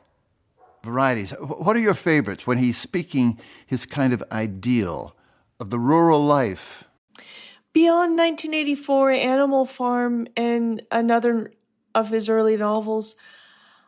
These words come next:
Speaker 2: I began reading Orwell in earnest when I bought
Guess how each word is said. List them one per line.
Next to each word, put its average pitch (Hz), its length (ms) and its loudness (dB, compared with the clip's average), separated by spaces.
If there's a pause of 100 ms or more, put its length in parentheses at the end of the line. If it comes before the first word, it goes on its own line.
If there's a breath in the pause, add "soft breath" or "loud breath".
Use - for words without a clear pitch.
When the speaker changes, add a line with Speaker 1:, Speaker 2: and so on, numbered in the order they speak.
(400 soft breath)
Speaker 2:
I 277 120 2
began 285 440 0
reading 285 240 0
Orwell 269 420 2
in 254 100 0
earnest 262 400 -2
when 240 140 0
I 240 80 0
bought 226 560 0